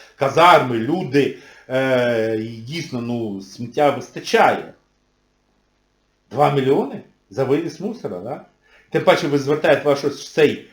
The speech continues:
фоп єдиний. От він сам. Він сам виносить, виносить мусор на два мільйони.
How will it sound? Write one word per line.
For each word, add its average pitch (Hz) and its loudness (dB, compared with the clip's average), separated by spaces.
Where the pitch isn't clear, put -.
фоп 208 2
єдиний. 123 -10
От 107 -16
він 143 -6
сам. - -4
Він 98 -14
сам 123 2
виносить, 113 -6
виносить - -10
мусор - -8
на 90 -16
два 123 -2
мільйони. 107 -6